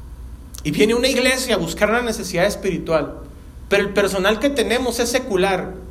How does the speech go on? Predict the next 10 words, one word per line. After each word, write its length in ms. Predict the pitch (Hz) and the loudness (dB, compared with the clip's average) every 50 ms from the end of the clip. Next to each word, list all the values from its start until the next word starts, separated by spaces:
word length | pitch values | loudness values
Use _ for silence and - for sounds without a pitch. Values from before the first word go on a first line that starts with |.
| - - | -8 -6
¿usted 380 | 190 180 - - 220 220 - | -6 -4 -2 -2 -2 -2 0
cree 240 | - 240 247 254 247 | 0 0 0 0 0
que 80 | 247 247 | 0 0
la 100 | 240 226 | 0 0
necesidad 440 | 190 180 180 185 175 - 170 180 202 | 0 -2 -4 -6 -6 -2 0 0 0
espiritual 540 | 196 - - 214 190 185 185 180 185 185 | 0 -2 -4 -4 -4 -2 0 2 2 2
va 80 | 185 185 | 2 2
a 60 | 180 | 0
quedar 220 | 185 185 180 180 185 | 0 0 0 0 0
satisfecha? 560 | 190 185 180 156 - 190 202 190 - 214 | -4 -6 -8 -6 -6 -6 -6 -6 -6 -8